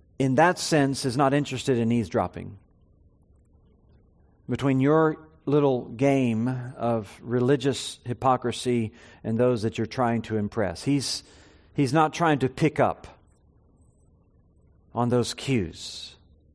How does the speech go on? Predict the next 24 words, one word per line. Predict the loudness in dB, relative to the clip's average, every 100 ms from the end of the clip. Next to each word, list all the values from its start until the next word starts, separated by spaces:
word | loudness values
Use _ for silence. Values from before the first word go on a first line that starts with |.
| _ _ _ _ _ _ _ _ _ _ _ _ _ _ _ _ _ _ _ _ _ _ _ _ _ _ _ _ _ _ _
Prayer | 2 4
that's | 4 0
truly | 2 2
heard | 4 2 4
by | 2
God | 4 4 4
is | 2
that | 2 2 2
which | -4 -4
is | -6 -8 -14 -10 0
offered | 0 0 -2
to | 0
him | 2
alone, | 2 4 4 2 -2 -8 -12 -16 _ _ _ _ _ _ _ _ _ _ 0
by | 2
a | 4
heart | 6 6 6 2
that | 2
is | 2
absorbed | 0 0 2 6 6 4 0 -10 -10 -12 _ _ _ _ _ _ _ _ _ _ _ -4
and | -4
consumed | 0 -2 0 2 4 4 2
with | 0 -2 2
God, | 2 2 -2